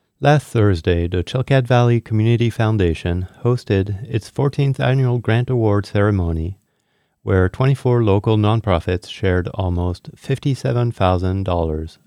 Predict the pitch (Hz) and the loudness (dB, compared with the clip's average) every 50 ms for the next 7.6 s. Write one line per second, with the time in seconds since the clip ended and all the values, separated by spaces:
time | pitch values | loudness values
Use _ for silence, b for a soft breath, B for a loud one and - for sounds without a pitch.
0 | 165 110 98 92 90 92 87 98 98 90 - 87 76 69 - 85 - - _ _ | -8 -4 -2 -2 -2 0 0 -2 -2 -2 -2 -4 -4 -4 -6 -8 -12 -16 _ _
1 | _ _ _ _ _ _ _ _ _ _ _ _ _ _ _ _ _ _ _ _ | _ _ _ _ _ _ _ _ _ _ _ _ _ _ _ _ _ _ _ _
2 | _ _ _ _ _ _ - 113 104 135 170 175 160 - - 139 135 131 131 - | _ _ _ _ _ _ -4 -2 2 2 2 2 2 0 2 2 2 2 0 0
3 | - - 139 147 131 117 95 - - - 95 98 - - - - - - 104 98 | -2 -2 0 0 2 0 -2 -2 -2 -2 -4 -4 -4 -8 -20 -16 -8 -4 -4 -4
4 | - - 107 101 101 95 - - - 110 123 135 131 - 127 123 123 127 127 127 | -2 -2 0 0 0 -2 -4 -4 -2 0 0 0 0 0 0 2 2 2 0 0
5 | 127 123 113 92 87 87 98 117 123 - - _ _ _ _ - 120 113 117 113 | 0 2 2 2 2 0 -2 -4 -6 -8 -14 _ _ _ _ -8 -4 -2 0 0
6 | 110 107 - 113 107 104 101 98 - - 107 104 98 98 98 98 101 101 95 - | 0 0 -2 -2 0 0 0 0 -2 -2 -2 0 0 0 0 0 0 -2 -2 -2
7 | - 90 82 78 - 76 76 73 76 85 82 | -2 -2 -2 -2 -4 -6 -6 -6 -8 -10 -12